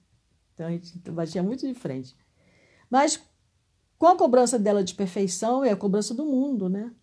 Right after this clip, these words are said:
De uma forma geral. Aí eu sempre falei, gente, nós somos imperfeitos. Todo mundo concorda com isso. Quando eu falo, nossa, nós somos, ah, todo mundo vai vir um,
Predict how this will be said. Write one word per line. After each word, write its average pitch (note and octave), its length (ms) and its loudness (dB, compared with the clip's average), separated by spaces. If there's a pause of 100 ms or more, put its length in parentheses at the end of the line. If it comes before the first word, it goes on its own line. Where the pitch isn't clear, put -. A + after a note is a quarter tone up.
(220)
De F#3 60 -6
uma F3 120 -2
forma F3 260 -6
geral. D3 380 -10 (600)
Aí C#4+ 180 4
eu F#4+ 100 6
sempre G#4 260 2 (280)
falei, C#4 220 0
gente, C4+ 300 -2
nós A#3+ 200 0
somos G#3+ 380 -2
imperfeitos. A3 760 -4 (100)
Todo A4 200 6
mundo F4 160 4
concorda B3 360 0
com G3+ 120 -2
isso. C#3+ 240 -6
Quando F3 140 -4
eu D3+ 60 -8
falo, - 200 -12
nossa, D#4+ 420 2
nós A#3+ 100 0
somos, C4+ 220 -4
ah, F3 180 4
todo F4 220 -2
mundo A#3+ 200 2
vai G3 120 2
vir B3 120 2
um, C#4 100 -2